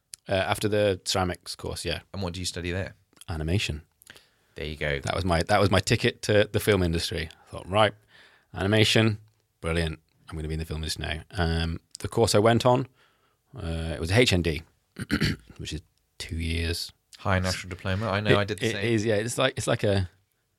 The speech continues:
Speaker 1: I don't know what it, it's like a pretend degree or a part.
Speaker 2: Yeah.
Speaker 1: It's like, it's, it's almost a degree.
Speaker 2: Yeah, yeah.
Speaker 1: 'Cause
Speaker 2: Yeah,
Speaker 1: you can,
Speaker 2: exactly. Yeah, there's,
Speaker 1: it's
Speaker 2: that's, that's
Speaker 1: almo-,
Speaker 2: the
Speaker 1: it's good, but not quite as good as a degree.
Speaker 2: It's like a bronze, isn't it?
Speaker 1: It
Speaker 2: It's
Speaker 1: is,
Speaker 2: like,
Speaker 1: yeah, yeah,
Speaker 2: it's,
Speaker 1: yeah.
Speaker 2: it's so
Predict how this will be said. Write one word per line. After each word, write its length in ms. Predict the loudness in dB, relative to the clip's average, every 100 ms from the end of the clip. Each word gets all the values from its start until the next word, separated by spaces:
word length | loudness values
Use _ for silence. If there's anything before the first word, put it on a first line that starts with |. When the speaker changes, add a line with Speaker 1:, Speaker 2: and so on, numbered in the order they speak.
| _ _ _
Speaker 1:
I 40 |
don't 100 | -12
know 60 | -6
what 140 | -6 -6
it, 80 | -10
it's 140 | -10
like 80 | -12
a 40 |
pretend 500 | -10 -10 -2 0 0
degree 360 | 0 0 0 0
or 140 | -2
a 20 | -4
part. 300 | -2 -2 0
Speaker 2:
Yeah. 80 |
Speaker 1:
It's 120 | -2 0
like, 220 | -2 0
it's, 140 | -4 -2 -6
it's 100 | -4 0
almost 400 | 2 4 2 4
a 40 |
degree. 340 | 4 4 2 -2
Speaker 2:
Yeah, 180 | -6 -6 -8
yeah. 160 | -8 -2
Speaker 1:
'Cause 120 | 2
Speaker 2:
Yeah, 60 | 4
Speaker 1:
you 60 |
can, 100 | 4
Speaker 2:
exactly. 200 | 2 2 4
Yeah, 140 | 4
there's, 140 | 4 4
Speaker 1:
it's 60 |
Speaker 2:
that's, 120 | 4
that's 120 | 4 4
Speaker 1:
almo-, 200 | 2 -2
Speaker 2:
the 80 | -6 -4
Speaker 1:
it's 140 | -4 -4 -4
good, 260 | 0 2 0 _
but 120 | 0
not 220 | 2 0
quite 500 | -4 -2 2 4 4
as 80 | 2
good 140 | 2 2
as 60 |
a 20 |
degree. 440 | 2 0 0 0 -4
Speaker 2:
It's 160 | -8 -6
like 140 | -4
a 60 | 0
bronze, 360 | 2 2 0 -2
isn't 160 | 0
it? 40 | 2
Speaker 1:
It 40 |
Speaker 2:
It's 80 | 4
Speaker 1:
is, 60 | 4
Speaker 2:
like, 160 | 4 4
Speaker 1:
yeah, 280 | 2 2 0
yeah, 240 | 2 2 0
Speaker 2:
it's, 80 | 2
Speaker 1:
yeah. 160 | 4 4
Speaker 2:
it's 160 | 2
so 120 | 0